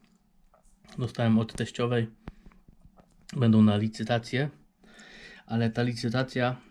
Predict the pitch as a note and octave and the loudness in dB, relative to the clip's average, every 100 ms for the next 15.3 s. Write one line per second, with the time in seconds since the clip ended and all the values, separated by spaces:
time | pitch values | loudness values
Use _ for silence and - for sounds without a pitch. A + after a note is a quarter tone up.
0 | - B2 A#2 C3 B2+ B2 - B2 A#2+ B2 | -14 -6 -2 -2 0 0 -2 -2 -2 -2
1 | A#2+ _ _ _ A2+ A2 A2 A2 A2 _ | -6 _ _ _ 0 4 4 2 -2 _
2 | _ _ C3 A2+ A#2 C3 B2+ B2+ A#2+ - | _ _ -2 -2 0 -2 -2 -2 -2 -6
3 | _ _ _ - - C3 B2+ C#3 - A#2 | _ _ _ -14 -2 0 0 -2 0 2
4 | A2+ A2+ - B2 G2+ G2 - A2 G#2+ - | 2 0 0 0 0 -4 0 0 0 -6
5 | _ _ - - - - A2+ A2+ A2+ - | _ _ -20 -20 -12 0 2 2 0 -2
6 | B2 A#2+ A#2+ G#2 A2 A2 - A#2+ G#2+ B2+ | -2 -2 -4 -6 -2 -4 -2 -2 0 -2
7 | C3+ _ _ _ _ _ _ _ _ _ | -4 _ _ _ _ _ _ _ _ _
8 | _ _ _ _ - _ _ _ _ - | _ _ _ _ -20 _ _ _ _ -20
9 | - A#2 A#2 - - B2 A#2 - B2 B2 | -6 -4 -4 -6 0 0 0 -6 -4 0
10 | B2 A2+ - - A2 A#2+ - D#3+ A#2+ A#2 | 2 0 -2 -8 -4 -4 2 4 4 2
11 | A#2+ C3 A#2+ B2 A2 - A2+ B2+ - _ | 0 2 4 2 0 -4 -6 -6 -8 _
12 | _ _ _ _ _ _ _ _ _ _ | _ _ _ _ _ _ _ _ _ _
13 | _ - - _ B2 A#2 B2 A2+ A#2 B2 | _ -20 -20 _ -4 -2 -2 -2 -4 0
14 | A#2 - - A#2 A#2 A2+ A2 A2+ A2+ G#2+ | -2 -4 -8 -6 -4 0 2 4 2 2
15 | G#2 A#2+ | 2 2